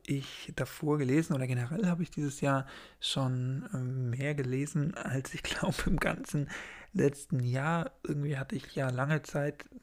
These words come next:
den Spaß am Lesen verloren. Und auch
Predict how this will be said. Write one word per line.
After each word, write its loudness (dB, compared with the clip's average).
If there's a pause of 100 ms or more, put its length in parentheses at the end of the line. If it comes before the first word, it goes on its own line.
(240)
den -2
Spaß -4
am -2
Lesen 0 (400)
verloren. 2 (380)
Und -2 (180)
auch -4